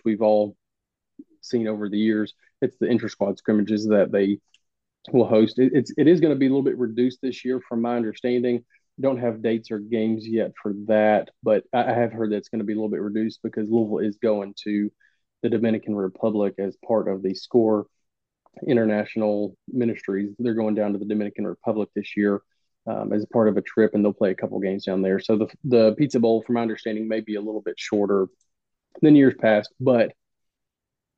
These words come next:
nonetheless, the Pizza Bowl will take place. So another opportunity for fans to get to see Louisville for free this fall.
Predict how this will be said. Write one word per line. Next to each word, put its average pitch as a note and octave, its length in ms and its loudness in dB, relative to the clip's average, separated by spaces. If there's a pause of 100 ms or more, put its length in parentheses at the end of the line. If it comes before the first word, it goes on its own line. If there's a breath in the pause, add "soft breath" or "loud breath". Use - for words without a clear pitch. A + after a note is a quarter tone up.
(160)
nonetheless, A#2 460 2
the A2 80 -8
Pizza G#2+ 240 -8
Bowl G#2 160 0
will G2+ 160 -4
take - 180 -6
place. F2+ 260 -4
So A2+ 140 0
another A2 300 2
opportunity G2+ 580 -4
for G#2 120 -8
fans G2+ 380 -4
to G#2 120 -10
get G#2 160 -2
to G2+ 60 -12
see G2+ 420 -4 (200)
Louisville G#2 520 2 (480)
for C#3 100 6
free B2+ 240 4
this G2+ 160 -4
fall. - 240 -6